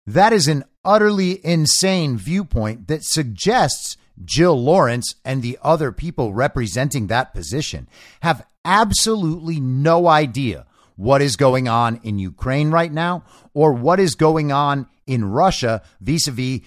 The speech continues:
the rest of the world. My heart is with the argument on the other side. Let's stop saying what we won't or can't do or don't mean.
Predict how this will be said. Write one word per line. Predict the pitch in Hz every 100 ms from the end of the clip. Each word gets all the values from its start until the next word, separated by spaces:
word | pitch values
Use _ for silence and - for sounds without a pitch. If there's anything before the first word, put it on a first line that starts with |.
| -
the | - 143
rest | 127 123 -
of | 123 85
the | 110
world. | 101 123 87 - _ - _ _ _ _ _ _ _ _ _ _ _ _ _ _ -
My | 175 233 226
heart | 143 131 139 104 - _ _ _
is | 170 151 - - _ _ -
with | 208 214
the | 180 156
argument | 156 127 147 131 -
on | 127 131
the | 107 113
other | 110 107 98
side. | - 82 69 - _ _ _ _ -
Let's | 226 285 175
stop | - 202 202 202
saying | - 180 220 123 98 - _
what | - 156 -
we | 135 143
won't | 107 143 170 165
or | - 110
can't | - - 156 208 -
do | 107 104 131
or | 175 117
don't | 80 147 151 214
mean. | - - 95 98 156